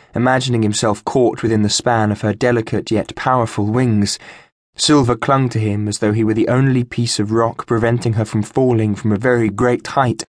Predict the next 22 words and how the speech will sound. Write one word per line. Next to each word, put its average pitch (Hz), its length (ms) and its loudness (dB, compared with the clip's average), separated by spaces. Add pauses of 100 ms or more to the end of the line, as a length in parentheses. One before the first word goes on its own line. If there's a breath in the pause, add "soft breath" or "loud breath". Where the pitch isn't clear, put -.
her 113 100 2
slender 127 460 0
fingers 113 520 0
digging 117 300 0
into 107 180 -2
the 107 120 -4
flesh 135 420 -2
of 104 80 -6
his 101 140 -4
biceps. 120 640 -2 (640 loud breath)
It 117 80 0
was 110 160 -2
painful, 127 640 0
but 107 140 -2
he 107 60 -2
did 110 200 0
not 104 180 -2
try 110 320 0
to 95 140 -2
wrest 104 340 -2
himself 95 380 -4
free. 104 400 -2